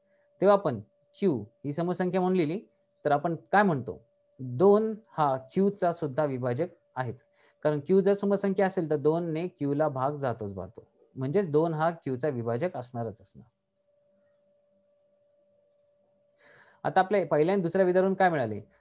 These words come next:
दोन हा पी आणि क्यू चा सामायिक विभाजक आहे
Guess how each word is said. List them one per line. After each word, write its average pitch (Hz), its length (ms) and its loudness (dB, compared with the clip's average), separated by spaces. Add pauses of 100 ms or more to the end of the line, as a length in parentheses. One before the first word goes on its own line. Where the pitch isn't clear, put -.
(140)
दोन 208 300 4
हा 208 180 4 (160)
पी 220 180 2
आणि 185 160 2
क्यू 190 180 0
चा 180 120 0
सामायिक 151 360 -2
विभाजक 143 360 -2
आहे 135 160 -4